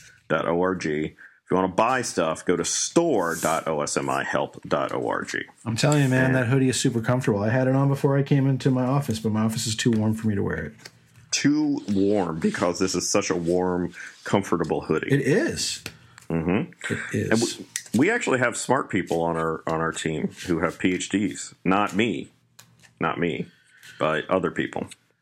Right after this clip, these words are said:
Speaker 1: So I feel pretty good about that.
Speaker 2: Is that P H D, is
Speaker 1: So
Speaker 2: that a euphemism for something that links with a later topic?
Speaker 1: fud?
Speaker 2: Yeah.
Speaker 1: Uh, no. This is, no, they actually have P H Ds in,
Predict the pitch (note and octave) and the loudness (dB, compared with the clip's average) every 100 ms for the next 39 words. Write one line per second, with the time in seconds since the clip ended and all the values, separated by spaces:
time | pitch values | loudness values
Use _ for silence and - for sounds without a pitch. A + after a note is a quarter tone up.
0 | _ _ _ _ _ _ _ _ - D#2+ | _ _ _ _ _ _ _ _ -4 0
1 | D2+ E2+ - D#2 - D#2+ D2+ - A1+ - | 0 0 -2 -2 -2 -2 -2 -2 -2 -2
2 | A#1+ C3+ D3+ - D#3 D3 D3+ C#3+ E3 C3+ | 0 2 2 2 2 2 2 2 2 2
3 | C3 C3+ C#3+ C#3 C#3 C#3+ C3+ C#3+ D3 C3+ | 2 2 2 2 2 0 2 2 2 2
4 | A2+ G#2+ A2+ - A2 G#2 G#2+ G#2+ G#2+ A2 | 2 2 0 0 0 0 0 0 -2 -2
5 | A#2 - G#2 G#2+ - _ _ _ - F#2 | -4 -6 -16 -18 -20 _ _ _ 0 2
6 | A2+ C#3 C#3 - G2+ F#2 E2+ - G#2 G2+ | 2 0 -6 -14 -8 -6 -4 0 2 4
7 | G2+ G2 G2 G2 G#2 F2+ - - - - | 4 2 0 0 2 2 -2 -10 -20 -20
8 | - G2 C#3 - B2 A2 G#2 A#2 G2 F#2 | 0 2 2 2 2 2 2 2 2 2
9 | F2+ F#2+ F#2+ F2 E2 - D2+ C2 - - | 2 0 0 0 -2 -2 -4 -4 -4 -4
10 | - - - C#2+ C2 | -4 -6 -4 -4 -2